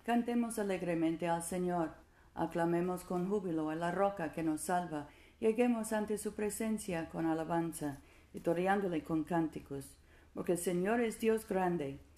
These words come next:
y Rey grande sobre todos los dioses. En su mano están las profundidades de la tierra, y las alturas de los montes son suyas. Suyo el mar,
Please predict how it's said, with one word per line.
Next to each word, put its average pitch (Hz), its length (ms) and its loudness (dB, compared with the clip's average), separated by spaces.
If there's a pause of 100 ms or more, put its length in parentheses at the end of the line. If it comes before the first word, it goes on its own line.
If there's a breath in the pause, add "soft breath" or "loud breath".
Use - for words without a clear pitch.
(140)
y 160 140 2
Rey 202 180 4
grande 160 480 0
sobre 190 320 0
todos 196 380 -2
los 165 180 -4
dioses. 170 540 -4 (360 loud breath)
En 233 140 0
su 233 140 0
mano 226 260 2
están 220 320 0
las 214 160 0
profundidades 208 960 0
de 190 120 -2
la 175 180 0
tierra, 147 400 -2 (360 loud breath)
y 175 80 -2
las 160 220 2
alturas 220 580 -2
de 208 100 0
los 196 200 -2
montes 190 400 -2
son 185 220 -4
suyas. 143 500 -6 (320 loud breath)
Suyo 202 440 4
el 190 80 0
mar, 175 440 0